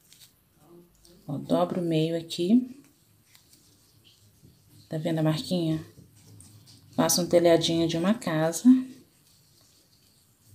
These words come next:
Deixo aqui bem certo. Prendo aqui com alfinete. Ó, fica assim.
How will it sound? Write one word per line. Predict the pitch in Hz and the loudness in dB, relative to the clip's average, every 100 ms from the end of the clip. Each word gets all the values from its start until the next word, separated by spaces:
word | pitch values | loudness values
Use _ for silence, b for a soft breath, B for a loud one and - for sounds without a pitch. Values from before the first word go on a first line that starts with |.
| - - - - - - - - - _ _ | -20 -20 -20 -20 -20 -20 -20 -20 -20 _ _
Deixo | 165 175 185 | -2 0 -2
aqui | 185 | -2
bem | 180 214 | 4 6
certo. | 254 - 185 190 - - - - _ - _ _ _ _ _ _ _ _ _ | 6 2 2 2 -2 -18 -20 -20 _ -20 _ _ _ _ _ _ _ _ _
Prendo | - 180 190 | 0 2 6
aqui | 196 196 196 | 4 2 2
com | 208 | 2
alfinete. | 208 254 233 147 131 - - - - - - - - - - 175 - _ _ _ _ _ _ _ _ | 6 8 8 6 -4 -8 -10 -20 -20 -20 -20 -20 -20 -20 -20 -20 -20 _ _ _ _ _ _ _ _
Ó, | 151 | -8
fica | 135 - - | -8 -8 -2
assim. | 196 - 131 131 - | 0 0 0 -2 -6